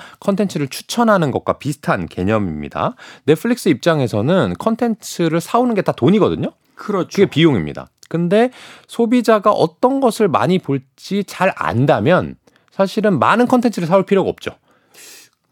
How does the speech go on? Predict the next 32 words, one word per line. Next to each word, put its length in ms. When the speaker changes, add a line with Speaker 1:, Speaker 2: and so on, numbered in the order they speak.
Speaker 2:
그 160
이야기를 240
하더라고요. 420
적은 440
콘텐츠로 600
얼마나 280
더 100
많이 360
돌리느냐. 560
Speaker 1:
그렇죠. 460
Speaker 2:
아. 120
Speaker 1:
모두가 720
볼 240
만한 300
콘텐츠를 460
갖고 320
있는 180
회사와 480
아무도 280
안 180
볼 420
건데 420
잘 200
모르고 380
다양의 600
컨텐츠를 400
구매하는 380
회사하고는 640
사실 220
경쟁력의 440
차이가 300
나는데요. 640